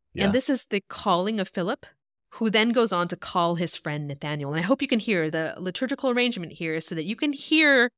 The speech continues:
Speaker 2: the sense of call, both in the Old Testament and in the New, right? And here, this is, uh, Philip who tells his friend Nathanael,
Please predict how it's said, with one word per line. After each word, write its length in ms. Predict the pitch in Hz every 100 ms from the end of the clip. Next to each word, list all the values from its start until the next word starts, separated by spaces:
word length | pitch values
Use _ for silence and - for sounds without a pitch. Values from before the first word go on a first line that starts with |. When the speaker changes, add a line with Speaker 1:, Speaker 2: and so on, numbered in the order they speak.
| _ _
Speaker 2:
the 100 | -
sense 340 | 202 - 226 -
of 100 | 185
call, 520 | - 196 160 139 143 _ _ _ -
both 240 | 185 180
in 100 | 170
the 80 | 156
Old 160 | 170 208
Testament 600 | 214 185 185 165 156 - -
and 340 | 156 165 165
in 160 | - 160
the 80 |
New, 520 | 156 175 214 160 143 - _ _ _ -
right? 180 | 190 180
And 180 | 190 180
here, 320 | 247 269 254
this 240 | 233 -
is, 180 | 190 190
uh, 360 | 180 165 156 - - -
Philip 280 | 294 285 -
who 160 | 247
tells 240 | - 208 196
his 140 | 190
friend 240 | - 170 165
Nathanael, 560 | 156 196 196 180 170